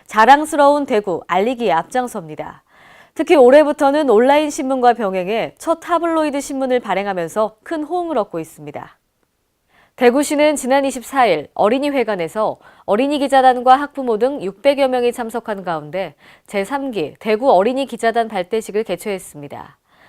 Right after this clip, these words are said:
이날 발대식은 대구 어린이 기자단, 팬으로 더 큰 세상을 열다라는 주제로 개최됐습니다. 제삼 기 대구 어린이 기자단은 올해 십이월까지 일 년간 활동하게 됩니다. 대구시는 어린이 기자단의 성공적인 활동을 위해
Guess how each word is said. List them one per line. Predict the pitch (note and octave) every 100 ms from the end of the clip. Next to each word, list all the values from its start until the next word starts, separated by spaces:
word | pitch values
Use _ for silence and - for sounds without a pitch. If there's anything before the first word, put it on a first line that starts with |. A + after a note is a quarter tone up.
| _ _ _
이날 | A3+ B3 C#4+
발대식은 | C#4+ A#3 C4+ C4 A#3+ C#4 D#4
대구 | D4+ A#3+ A3 C#4
어린이 | C4+ C4+ C4
기자단, | A3 G#3+ G#3 D#3+ C#3+ - _ _
팬으로 | - D4+ D4+ D4+ D#4
더 | D4 C#4
큰 | - E4 D#4+
세상을 | E4+ D4+ D4+ C#4+
열다라는 | G#3 A#3 A#3+ B3 A#3
주제로 | G3+ F3+ F3 A3+
개최됐습니다. | - G#3+ F#3+ F3 - D3 B2 - _ _ _ _ _ _
제삼 | - A3 C4 D4+
기 | C#4+ D4+
대구 | C#4+ G#3+ A#3
어린이 | G#3+ G3 B3+ C4+
기자단은 | A#3 A3 F#3 D#3+ A#3 E3+ - _ -
올해 | G3+ A#3
십이월까지 | - C#4+ F#3+ A#3 C4 C4+ G3+ F3+ D3 -
일 | - A3
년간 | A3+ A3+ B3+
활동하게 | C4 D4+ D#4 D4+ A#3+
됩니다. | F3 D#3 D3+ D3 - _ _ _ _ _ _ _
대구시는 | B3 B3+ C#4+ D4+ D#4 C4
어린이 | A3 C4+ C#4+
기자단의 | B3 C4+ C4+ C4+ C4
성공적인 | C4+ D4+ D4+ D4+ D4 C4+
활동을 | C#4 C4 B3+ A#3+ G#3
위해 | F3+ D3+